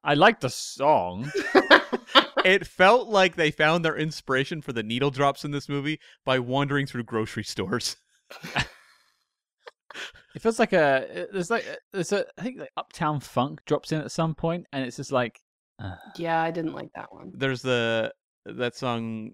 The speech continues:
Speaker 3: "Are You Gonna Be My Girl?" That showed up as
Speaker 1: Yeah.
Speaker 3: well. I was like,
Speaker 1: That's in a lot of these things.
Speaker 3: "Oof."
Speaker 2: I liked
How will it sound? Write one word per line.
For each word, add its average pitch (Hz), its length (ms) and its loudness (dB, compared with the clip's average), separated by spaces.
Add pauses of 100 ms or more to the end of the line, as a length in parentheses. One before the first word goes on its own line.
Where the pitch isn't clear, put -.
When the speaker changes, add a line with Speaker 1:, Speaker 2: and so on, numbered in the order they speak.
(160)
Speaker 3:
"Are 113 140 -2
You 117 100 -2
Gonna 110 160 -2
Be 110 160 -4
My 107 160 -2
Girl?" 107 480 -2 (100)
That 107 240 0
showed 110 280 -4
up 107 80 0
as 98 220 0
Speaker 1:
Yeah. 98 40 -8
Speaker 3:
well. 104 460 0
I 110 100 -4
was 107 140 -6
like, 214 140 -6
Speaker 1:
That's - 100 -8
in 104 100 -4
a 98 100 -6
lot 98 200 -2
of 95 80 -8
these 95 180 -8
things. 117 280 -4
Speaker 3:
"Oof." - 280 -12
Speaker 2:
I 214 80 2
liked 233 500 4